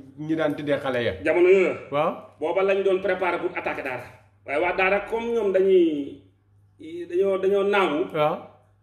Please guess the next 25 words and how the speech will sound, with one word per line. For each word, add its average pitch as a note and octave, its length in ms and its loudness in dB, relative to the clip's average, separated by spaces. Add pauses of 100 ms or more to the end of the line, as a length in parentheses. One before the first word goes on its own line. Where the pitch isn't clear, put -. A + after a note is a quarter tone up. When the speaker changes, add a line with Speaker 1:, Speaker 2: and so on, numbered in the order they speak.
(580)
Speaker 2:
Duñu F3 840 2
seetantal. F3+ 840 -2
Speaker 1:
Mhm. F3+ 280 -4 (680)
Speaker 2:
Bu E3+ 120 0
message G3 420 0
di - 120 2
am F#3 440 2
duñ G3 220 -2
ko F#3 80 2
bàyyi F3+ 240 2
xel. E3 200 -4 (200)
Speaker 1:
Mhm. D#3 340 -6 (960)
Speaker 2:
Lu E3 140 0
bari A#3 400 2
dañ F3+ 180 0
koy F#3 140 2
sàggane. E3 600 -2
Speaker 1:
Mhm. D#3 320 -8
Speaker 2:
Loolu E3 160 0
moo F#3 140 0
tax F#3 280 -6
ñu D#3+ 100 0
leen E3 160 0
di D3+ 100 -12
jekku. D#3 220 -2